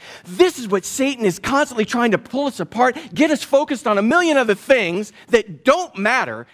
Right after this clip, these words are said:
But what matters is we were blind and now we see, spiritually speaking. I never want to grow tired of being excited about that fact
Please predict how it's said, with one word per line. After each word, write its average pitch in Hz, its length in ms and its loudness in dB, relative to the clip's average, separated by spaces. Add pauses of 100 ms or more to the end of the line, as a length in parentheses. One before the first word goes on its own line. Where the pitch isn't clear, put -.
(240)
But 170 160 0
what 160 180 0
matters 247 420 2
is 175 240 -4
we 339 300 0
were 339 140 2
blind 202 500 0 (180)
and 175 120 0
now 185 180 2
we 175 100 -2
see, 156 520 -4
spiritually 285 800 0
speaking. 160 600 -4 (840)
I 330 200 2
never 311 500 2
want 262 200 0
to 262 40 -4
grow 254 220 2
tired 254 600 0 (180)
of 214 200 2
being 294 240 2
excited 226 880 0 (100)
about 220 360 0
that 226 160 -6
fact 214 500 -6